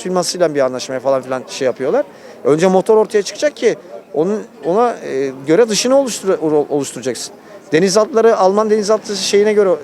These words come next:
s-, standartlarına göre ürettik. Almanya motor vermiyor. Bu başarısızlık ne olacak yani milli savunmadaki? Ve milyarlarca dolar da para gitti buraya yani. Altay tankı ortada yok. Testlerden zaten geçemedi adam gibi.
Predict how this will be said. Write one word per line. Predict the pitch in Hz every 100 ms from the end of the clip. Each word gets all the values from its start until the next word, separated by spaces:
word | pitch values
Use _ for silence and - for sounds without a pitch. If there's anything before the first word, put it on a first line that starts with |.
| -
s-, | - -
standartlarına | - 180 185 180 196
göre | 190 170
ürettik. | 147 - 240 - - -
Almanya | 165 208
motor | 208 190 226
vermiyor. | 214 175 131 104 - 330 -
Bu | 196 226
başarısızlık | 214 240 214 247 226
ne |
olacak | 190 175 185
yani | 160 151
milli | 160 170
savunmadaki? | - 156 147 143 147 - 247 - - -
Ve | 139
milyarlarca | 180 190 202 214 185 175
dolar | 202
da | 226
para | 180 175
gitti | 185 - 143
buraya | 120 107
yani. | 107
Altay | 113 131 147 180
tankı | 190 185 196
ortada | 165 180 190
yok. | 190 - - - -
Testlerden | 175 165 202 202 220
zaten | 214 214 226
geçemedi | 214 208 170 151
adam | 135 127
gibi. | 120 143